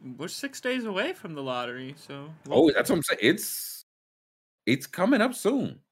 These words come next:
Speaker 2: So, I mean, I, I, I get the, the top would, whatever percent, but man, oh,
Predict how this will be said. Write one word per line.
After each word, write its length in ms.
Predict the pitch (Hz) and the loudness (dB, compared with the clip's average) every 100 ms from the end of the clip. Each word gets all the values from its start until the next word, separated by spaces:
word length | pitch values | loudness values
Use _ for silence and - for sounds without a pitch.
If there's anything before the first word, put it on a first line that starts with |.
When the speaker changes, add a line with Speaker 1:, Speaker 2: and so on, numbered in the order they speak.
| _ _ _ - | _ _ _ -6
Speaker 2:
So, 800 | - 120 117 110 107 107 - - _ _ _ | 2 4 6 6 4 2 -2 -10 _ _ _
I 60 | 104 | -4
mean, 140 | 120 | 0
I, 100 | 139 | 0
I, 260 | 127 170 160 | 2 2 2
I 40 | |
get 260 | 185 175 170 | 0 -2 0
the, 160 | 143 139 | 0 0
the 140 | 123 | -2
top 420 | 110 131 127 - _ _ _ _ _ _ _ _ _ _ | -4 -4 -6 -8 _ _ _ _ _ _ _ _ _ _
would, 300 | 117 123 131 117 | -4 -2 -2 2
whatever 320 | 117 113 107 | 4 4 2
percent, 500 | 110 101 113 107 - | -4 -4 -2 -2 -2
but 160 | 82 | -8
man, 520 | 76 90 110 95 82 | -8 -6 -6 -6 -8
oh, 120 | 69 | -12